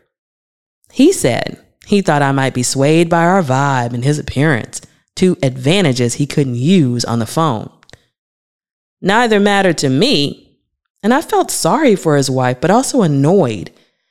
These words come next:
It seemed like this was a couple who should not have married,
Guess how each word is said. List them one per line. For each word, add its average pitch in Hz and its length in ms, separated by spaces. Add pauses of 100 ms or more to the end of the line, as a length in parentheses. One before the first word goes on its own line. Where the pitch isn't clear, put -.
(280)
It 180 120
seemed 277 280
like 208 200
this 151 680 (240)
was 170 180
a 160 80
couple 180 360
who 147 140
should 135 200
not 156 260
have 190 100
married, 127 560